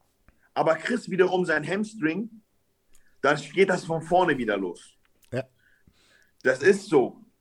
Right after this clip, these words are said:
Speaker 1: Das ist einfach so.
Speaker 2: Das, das ist tatsächlich, ist das eigentlich an sich sehr gut, denn beide sind gleich auf. Das ist, das ist für mich, für mich ist es vor allen Dingen schwer, weil ich euch beide vorbereite. Und ich natürlich sagen will, okay, ich will, ich muss von euch beiden das, das Maximum rausholen.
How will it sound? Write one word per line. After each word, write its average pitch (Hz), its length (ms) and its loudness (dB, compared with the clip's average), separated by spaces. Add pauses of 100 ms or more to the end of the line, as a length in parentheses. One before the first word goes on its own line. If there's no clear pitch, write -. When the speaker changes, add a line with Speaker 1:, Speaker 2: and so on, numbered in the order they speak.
Speaker 1:
Das 156 240 -2
ist 185 160 -4
einfach 139 320 -2
so. - 140 -4
Speaker 2:
Das, 117 280 -2
das 120 160 -2
ist 165 140 -4
tatsächlich, 123 460 0
ist 123 180 -4
das 131 120 -2
eigentlich 120 500 0
an 110 100 0
sich 123 320 -4 (180)
sehr 113 260 2
gut, 123 340 -2 (100)
denn 127 320 2
beide 113 380 2
sind 107 200 -2
gleich 101 280 -2
auf. - 300 -10 (380)
Das 98 160 -6
ist, 143 280 -2
das 117 180 -2
ist - 80 -4
für 131 100 -4
mich, 165 200 2
für 151 120 -2
mich 175 160 0
ist 139 120 -4
es 135 100 -8
vor 127 160 -6
allen 123 160 -6
Dingen 117 100 -8
schwer, 135 240 -2
weil 117 120 -4
ich 110 80 -8
euch 110 120 -8
beide 110 220 0
vorbereite. 98 540 -4 (480)
Und 117 140 -4
ich 104 100 -4
natürlich 123 340 -2
sagen 123 240 2
will, 117 120 -4
okay, 120 180 -4
ich 101 200 -8
will, 117 200 -2
ich 104 140 -8
muss 143 120 0
von 113 160 -6
euch 104 140 -4
beiden 110 440 0
das, - 180 -6
das 107 200 -6
Maximum 117 420 -2
rausholen. 85 460 -8